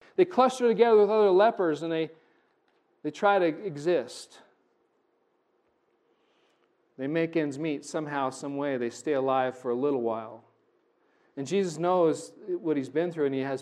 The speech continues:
pity and compassion. Uh, I know that we should share the gospel.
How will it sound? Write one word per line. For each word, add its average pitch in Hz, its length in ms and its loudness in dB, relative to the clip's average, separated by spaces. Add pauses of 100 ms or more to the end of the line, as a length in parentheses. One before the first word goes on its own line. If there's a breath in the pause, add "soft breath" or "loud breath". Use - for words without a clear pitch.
(100)
pity 185 380 0
and 117 100 -6
compassion. 139 680 -12 (2250)
Uh, 139 280 -2 (100)
I 185 260 2
know 160 540 0
that 127 160 -4
we 139 220 -4
should 131 280 -12
share 135 300 -6
the 117 80 -6
gospel. 127 560 -8